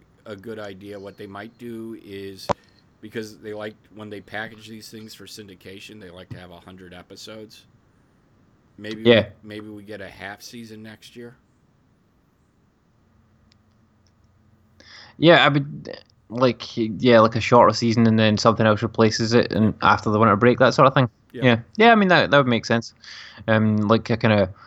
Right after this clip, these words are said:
Speaker 2: Agents of shield big finale, the final, the f-, like they call it, the final season.
Speaker 1: Yep.
Speaker 2: Like they do when it's the last season of whatever show it is.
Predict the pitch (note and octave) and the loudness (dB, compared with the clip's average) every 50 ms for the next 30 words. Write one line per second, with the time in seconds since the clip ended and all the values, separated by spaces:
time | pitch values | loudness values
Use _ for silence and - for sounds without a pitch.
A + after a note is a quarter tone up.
0 | - _ _ - - B2 A#2+ G2+ - A2+ G#2+ - - - A#2 A2+ A2 A2 G#2+ G2 | -20 _ _ -2 0 0 0 0 -2 -4 -6 -4 -2 0 2 2 2 2 0 -4
1 | F#2 - _ _ _ A2 A2 G2+ G2 F#2+ - - - A#2 G#2+ G#2 G#2 G#2 G#2 G#2 | -6 -10 _ _ _ 0 0 0 -4 -8 -14 -6 -4 -2 0 2 4 4 4 2
2 | G#2 G2+ G2+ G#2 - - A2+ A2 - A#2+ A2+ A#2+ A#2+ A2+ - - A#2 B2+ A2+ - | 0 -2 -4 -8 -6 -6 -6 -2 0 2 2 2 2 0 -2 -2 -2 -2 -2 -4
3 | - - B1+ D#2 G2 A#2 A#2 A2+ A#2 A#2 - A2+ A2 G#2 D#2+ G2+ - - A#2 A2 | -8 -16 -10 -6 -4 -4 -2 -2 -4 0 4 4 4 4 4 0 -2 0 0 0
4 | G#2+ G#2+ G#2 G2+ - - A2+ G#2+ G2+ G2+ G#2+ G#2+ G#2 G2 F#2 - A#2 A#2 - - | 2 0 -2 -4 -6 -6 -6 -6 -4 -4 -4 -4 -4 -6 -8 -10 -14 -16 -16 -20
5 | - - _ _ _ _ - A2 G#2+ A2 G2+ G2 G#2+ G#2+ G#2+ G#2+ G2+ F#2+ F#2+ G#2+ | -20 -20 _ _ _ _ -2 0 0 2 2 4 4 6 6 6 4 4 2 2
6 | G#2+ G2 D#2 - - - A2 G2 G2+ G2+ G2+ G2+ - A2 G#2+ G2 G2+ G#2+ G2+ F#2 | 0 0 -2 -6 -4 0 2 4 6 6 4 2 -2 -4 -4 -2 -2 -2 -2 -4
7 | G2 A2 G2+ G2 G#2 E2+ F#2+ F#2+ G2+ G2 - - G#2+ G2+ - - G#2 G2+ - - | -4 -4 2 4 6 6 6 4 2 0 0 0 2 2 4 2 2 0 -4 -10